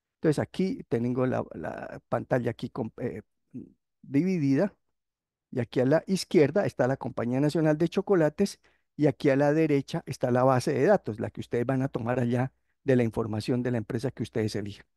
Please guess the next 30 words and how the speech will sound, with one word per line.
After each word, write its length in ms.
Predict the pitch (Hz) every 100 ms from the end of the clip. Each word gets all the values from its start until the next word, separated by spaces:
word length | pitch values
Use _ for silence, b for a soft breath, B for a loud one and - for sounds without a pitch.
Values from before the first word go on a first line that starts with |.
| _ _ _ _
Entonces 160 | -
lo 80 | 226
primero 300 | 196 185 226
que 60 | 214
aquí 160 | - 208
nos 120 | 202
dice 240 | 208 196
son, 160 | 196 202
ve, 160 | 233 -
ah, 80 | 156
bueno, 160 | 127
yo 120 | 110
escribí 340 | 143 - 170 220
el 80 | 139
nombre 220 | 135 147
de 40 |
la 80 | 127
compañía, 680 | - 101 110 127 135 95 - _ _ _
¿no? 200 | 147 214 - _ _
Tal 180 | - 113
como 220 | - 135 110
aparece 400 | - 110 113 135
aquí, 260 | - 220
aquí 200 | 127 -
dice 200 | 127 139
Compañía 480 | - 110 104 139 170
Nacional 380 | 147 131 123 135
de 100 | 165
Chocolates, 540 | - - 127 139 175
sas. 680 | - - 196 - - - -